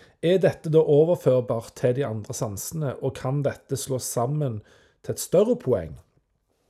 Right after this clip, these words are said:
OK, ehm, den siste jeg skal ta, det handler om,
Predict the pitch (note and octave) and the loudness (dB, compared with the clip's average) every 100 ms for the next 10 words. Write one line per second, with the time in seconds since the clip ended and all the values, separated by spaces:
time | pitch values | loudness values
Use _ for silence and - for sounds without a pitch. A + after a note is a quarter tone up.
0 | _ _ _ _ - - _ _ _ _ | _ _ _ _ -20 -20 _ _ _ _
1 | _ E3 D#3 A#2+ F#2+ F2 - _ _ _ | _ 0 4 2 2 -4 -14 _ _ _
2 | - D3 D3+ D#3 D3 - _ _ _ _ | -2 2 4 2 0 -6 _ _ _ _
3 | _ _ _ _ _ _ _ _ - - | _ _ _ _ _ _ _ _ -20 -20
4 | - - _ _ _ _ _ _ _ _ | -20 -20 _ _ _ _ _ _ _ _
5 | _ C3+ - - - - - D3 D3 C3 | _ -6 -4 -4 -6 -6 0 2 2 0
6 | A2+ - C3 G#2 A2+ A2+ G2+ G#2 | -4 -8 -6 -2 -2 -2 -4 -6